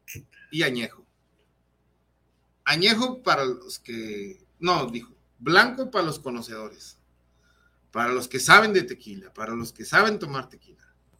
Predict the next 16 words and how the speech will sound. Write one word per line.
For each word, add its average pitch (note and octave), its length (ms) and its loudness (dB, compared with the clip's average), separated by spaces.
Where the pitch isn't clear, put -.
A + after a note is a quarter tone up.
Reposado G3 760 4
para G3+ 180 4
el F3 120 2
que D3 140 -8
quiere F3 560 2
mezclarlo, B2+ 1200 0
que A#2 140 -14
quiere C3 600 -2
degustarlo B2+ 760 -2
en A2 380 -10
familia, C#3+ 520 -2
en C3 100 -6
convivencia, B2 920 -6
en G2 240 -18
etcétera. D#3 440 -8
Añejo E3+ 760 6